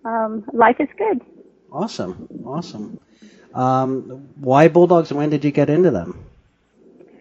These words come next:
Speaker 1: Uh, about six months before I met Jeff, um, I bought my first Bulldog, and I've always just had a crazy fascination for them. I,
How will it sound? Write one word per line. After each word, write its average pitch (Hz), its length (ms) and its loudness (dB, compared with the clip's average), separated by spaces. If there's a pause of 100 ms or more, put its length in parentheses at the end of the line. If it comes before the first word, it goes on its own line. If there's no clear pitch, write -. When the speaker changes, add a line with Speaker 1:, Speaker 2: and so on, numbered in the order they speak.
(500)
Speaker 1:
Uh, 285 480 4 (480)
about 320 340 6 (120)
six - 260 2
months 320 360 8
before 269 680 6 (460)
I 220 140 2
met 240 400 2
Jeff, 220 360 4 (260)
um, 190 320 -2 (280)
I 208 100 4
bought 208 380 6 (640)
my 208 160 -2
first 202 260 0
Bulldog, 190 360 4
and 220 100 2
I've 214 120 4
always 262 300 6
just 240 140 -2
had 208 300 4
a 202 80 2
crazy 214 460 -2
fascination 196 920 -2 (240)
for 190 240 4
them. 170 440 0
I, 180 300 2